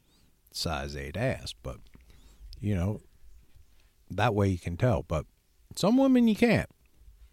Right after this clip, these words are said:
And you think, "Hmm, I think she might be going commando."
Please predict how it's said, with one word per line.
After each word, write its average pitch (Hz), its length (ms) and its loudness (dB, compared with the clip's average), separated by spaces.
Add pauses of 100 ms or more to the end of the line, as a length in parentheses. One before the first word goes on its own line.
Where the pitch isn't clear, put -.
(120)
And 92 140 0
you 87 120 -2
think, 101 180 -4 (160)
"Hmm, 170 340 -4
I 143 180 -6
think 123 160 -4
she - 140 -10
might 127 180 -4
be 135 100 -4
going 135 220 -4
commando." 160 540 -6